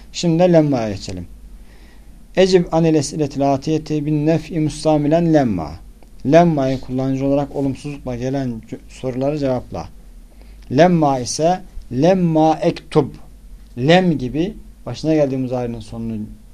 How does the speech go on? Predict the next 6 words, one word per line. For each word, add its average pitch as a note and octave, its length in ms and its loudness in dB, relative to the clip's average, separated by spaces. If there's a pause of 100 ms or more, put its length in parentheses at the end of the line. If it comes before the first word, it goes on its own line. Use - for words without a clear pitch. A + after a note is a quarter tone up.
cezmeder. D#3+ 600 0 (460)
Aynı D3+ 260 4
şekilde A#2+ 580 -4 (380)
onu C3 160 0
olumsuza B2+ 420 -2
çevirir F3 480 0